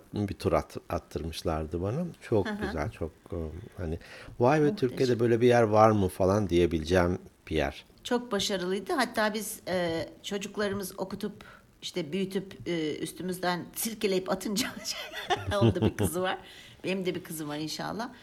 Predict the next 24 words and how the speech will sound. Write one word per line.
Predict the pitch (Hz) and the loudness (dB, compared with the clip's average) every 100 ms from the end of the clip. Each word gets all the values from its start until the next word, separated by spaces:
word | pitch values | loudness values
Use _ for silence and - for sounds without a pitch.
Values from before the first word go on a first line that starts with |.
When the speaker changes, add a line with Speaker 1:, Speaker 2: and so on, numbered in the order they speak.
| - - | -20 -8
Speaker 2:
"Acaba," | 185 202 208 | -4 0 0
dedik, | 202 240 214 | 0 -4 0
"buralara | 196 185 180 | 2 4 2
mı | 175 | 0
yerleşsek? | 151 143 135 - 139 - - - - | -2 -2 -4 -6 -10 -12 -18 -10 -2
Bahçede | 165 160 160 | 0 2 0
Speaker 1:
Hmm. | 151 | 0
Speaker 2:
toprakla | 202 196 185 175 170 | 0 2 0 2 2
oynasak, | 165 151 156 143 156 | 2 0 -4 -6 -4
eşelesek, | 160 151 151 143 - - | -2 -2 -4 -6 -8 0
kaz-, | 147 156 | 0 0
Speaker 1:
Hmm. | 151 | 0
Speaker 2:
kazınsak | 180 151 151 147 143 139 | 0 0 0 -4 -6 -10
falan," | 143 139 156 | -8 -6 -4
diye | 262 | -4
ama | 190 | -4
işte | 175 190 175 - - - - | -6 -4 -6 -8 -20 -20 -2
zor. | 185 175 - - | 2 2 0 -12
E, | 156 | -12
çok, | - 175 | -10 -10
e, | - - - - | -8 -10 -10 -10
herkesi | 175 180 175 170 - | -6 -4 -6 -10 -10
kabul | 185 170 | -6 -6
etmiyorlarmış. | 160 139 143 135 120 - - | -6 -8 -10 -8 -10 -10 -12